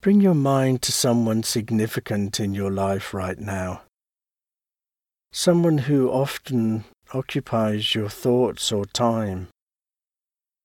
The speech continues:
Perhaps they are a negative influence in your life. Perhaps they're a positive influence.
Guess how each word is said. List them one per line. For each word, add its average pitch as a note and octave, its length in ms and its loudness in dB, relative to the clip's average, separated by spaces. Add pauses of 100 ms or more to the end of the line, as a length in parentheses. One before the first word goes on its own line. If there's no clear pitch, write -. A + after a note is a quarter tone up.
(880)
Perhaps D#3+ 480 0
they D#3 160 2
are C3+ 140 0
a C3 40 0
negative B2+ 640 2
influence B2 720 2
in G2+ 120 0
your G2 140 -2
life. F2+ 540 -8 (1120)
Perhaps G#2+ 400 -4
they're A2 200 0
a A2+ 60 -4
positive E3 640 0
influence. G2 880 -6